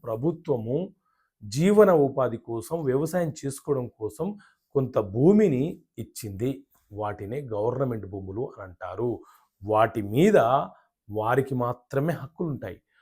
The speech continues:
వారి తర్వాత ఎవరికైతే భూములను ఇచ్చారో వారి తర్వాత వారి పిల్లలకు సంక్రమిస్తాయి తప్ప వారు అమ్మకాలు కొనుగోలు చేసుకోవడానికి అవకాశం లేదు. అంటే కులాల వారీగా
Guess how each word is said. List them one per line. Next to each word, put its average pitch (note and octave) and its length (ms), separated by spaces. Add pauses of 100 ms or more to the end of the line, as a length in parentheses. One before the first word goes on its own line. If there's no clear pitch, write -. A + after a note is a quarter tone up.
(280)
వారి B2 400
తర్వాత E3+ 460
ఎవరికైతే D#3+ 600
భూములను D3 480
ఇచ్చారో D#3+ 600 (360)
వారి C3+ 300
తర్వాత D#3+ 420
వారి C3 420
పిల్లలకు G3+ 420
సంక్రమిస్తాయి D3 680
తప్ప F3 480 (340)
వారు B2+ 220
అమ్మకాలు D3 420
కొనుగోలు B2+ 380 (120)
చేసుకోవడానికి G#2+ 520
అవకాశం G#2 460
లేదు. G2 580 (440)
అంటే C#3 160
కులాల F3 460
వారీగా D#3+ 600